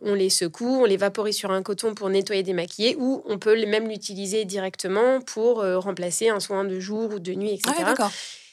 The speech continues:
Speaker 1: Et ce, ce qu'on voulait, c'était cet usage-là, cette
Speaker 2: Mm.
Speaker 1: facilité d'usage, euh, sans se prendre la tête, une minute matin, une minute le soir, mais même pas, 'fin, dix,
Speaker 2: Ouais, ouais,
Speaker 1: dix
Speaker 2: ouais,
Speaker 1: secondes,
Speaker 2: dix secondes, ouais.
Speaker 1: euh,
Speaker 2: Mm.
Speaker 1: mais qui soit cent pour cent bio, naturel, consigné, euh,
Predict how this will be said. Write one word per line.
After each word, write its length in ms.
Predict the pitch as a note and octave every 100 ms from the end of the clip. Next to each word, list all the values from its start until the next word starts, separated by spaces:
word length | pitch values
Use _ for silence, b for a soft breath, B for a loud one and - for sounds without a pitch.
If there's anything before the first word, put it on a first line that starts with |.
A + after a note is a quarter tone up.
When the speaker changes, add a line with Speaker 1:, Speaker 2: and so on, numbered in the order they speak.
| B
Speaker 1:
Et 140 | - G3+
ce, 240 | - -
ce 100 | A3+
qu'on 140 | -
voulait, 220 | A3+ A#3+ C4
c'était 220 | A3+ F#3
cet 280 | - A#3 A#3
usage-là, 540 | G#3+ G3+ F#3+ F#3+ D4+ - -
cette 180 | G#3
Speaker 2:
Mm. 40 | G3
Speaker 1:
facilité 600 | - - A#3 B3 A3+ A3+
d'usage, 580 | G3 G3+ G3 G#3+ A3 A3
euh, 320 | F#3+ F#3 F#3 F#3+ G#3
sans 220 | F#3+ A3+
se 40 | A3+
prendre 220 | - A3
la 100 | G#3
tête, 320 | G#3 A3+ A3+ G#3+
une 140 | A#3+
minute 320 | A#3 A3+ A3+
matin, 320 | A3 G3+ G#3+ A3
une 140 | G#3+
minute 300 | G#3 G3+ G3
le 80 | G3+
soir, 300 | - A3 C4+
mais 100 | G3+
même 220 | F3+ F#3 G3
pas, 180 | G#3 F3+
'fin, 200 | D#3+ E3
dix, 160 | F3
Speaker 2:
Ouais, 40 | G#3
ouais, 340 | A#3 A#3+ B3
Speaker 1:
dix 140 | B3 A#3+
Speaker 2:
ouais, 100 | A3
Speaker 1:
secondes, 220 | A#3 D4
Speaker 2:
dix 80 | F#3
secondes, 160 | F3+ G3
ouais. 240 | F3+ E3+ D#3 D#3
Speaker 1:
euh, 380 | F#3 F#3 F3+ F3+
Speaker 2:
Mm. 60 | F3+
Speaker 1:
mais 160 | G3+
qui 140 | A3+ G3+
soit 200 | - A3
cent 160 | A3+
pour 140 | G3 -
cent 140 | G3
bio, 200 | F#3+ A3+
naturel, 680 | G#3+ F#3+ F#3+ F#3 G3 A3 G3
consigné, 680 | - G3 - G3 G#3 A3+ G#3
euh, 100 | F#3+